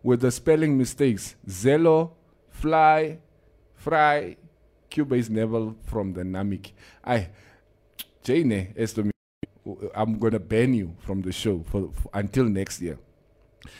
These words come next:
Dion Chimsizel says, "Call the police if you can't intervene. Just do what you can. You don't have to risk your life." I tried calling that ten triple one number again, city police number.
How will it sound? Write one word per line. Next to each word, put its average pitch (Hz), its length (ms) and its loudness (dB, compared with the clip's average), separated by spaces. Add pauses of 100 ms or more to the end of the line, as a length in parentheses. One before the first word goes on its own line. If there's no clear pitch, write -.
(160)
Dion 151 180 4
Chimsizel 156 480 -2
says, 156 260 -2
"Call 190 200 2
the 170 100 -2
police 131 500 0 (240)
if 107 160 -4
you 120 140 2
can't - 340 -10
intervene. 92 560 -4 (240)
Just 156 280 0
do 120 100 4
what 113 280 2
you 101 60 -4
can. 92 380 -4 (100)
You 107 140 -4
don't 131 180 -2
have 95 380 -6
to 104 100 -4
risk 90 340 -8
your 82 140 -8
life." 76 340 -14 (1600)
I 226 100 2
tried 196 300 -2
calling 165 320 2
that 117 220 0
ten 131 180 2
triple 117 340 -2
one 98 200 -2
number 98 260 -2
again, 82 360 -8 (580)
city 110 180 -8
police 90 380 -6
number. 78 340 -12